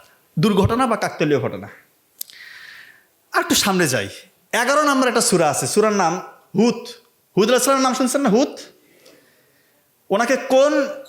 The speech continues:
জাতির কাছে আল্লাহ তাআলা প্রেরণ করেছিল জানেন আপনারা? কোন জাতির কাছে?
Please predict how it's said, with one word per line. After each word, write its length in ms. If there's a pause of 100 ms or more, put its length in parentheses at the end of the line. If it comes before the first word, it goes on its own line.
জাতির 320
কাছে 200
আল্লাহ 160
তাআলা 140
প্রেরণ 240
করেছিল 340
জানেন 240
আপনারা? 440 (1500)
কোন 140
জাতির 200
কাছে? 320